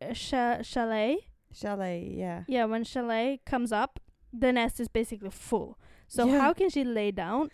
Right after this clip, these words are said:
Speaker 1: and give
Speaker 2: <laughs>
Speaker 1: birth
Speaker 2: It's gonna be
Speaker 1: in this
Speaker 2: so
Speaker 1: nest?
Speaker 2: cramped.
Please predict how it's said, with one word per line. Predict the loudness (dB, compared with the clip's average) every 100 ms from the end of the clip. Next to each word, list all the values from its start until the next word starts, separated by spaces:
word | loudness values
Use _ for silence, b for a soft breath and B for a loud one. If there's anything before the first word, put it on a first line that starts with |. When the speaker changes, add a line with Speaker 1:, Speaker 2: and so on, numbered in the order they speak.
| _
Speaker 1:
and | -8 -2
give | -2 -2 -8
Speaker 2:
<laughs> | 0
Speaker 1:
birth | 2 2 0 -4 -12 -20 -6
Speaker 2:
It's | -4 -2
gonna | 0 0
be | 2
Speaker 1:
in | 2
this | 2
Speaker 2:
so | 0
Speaker 1:
nest? | -2 -2
Speaker 2:
cramped. | 0 0 -2 -6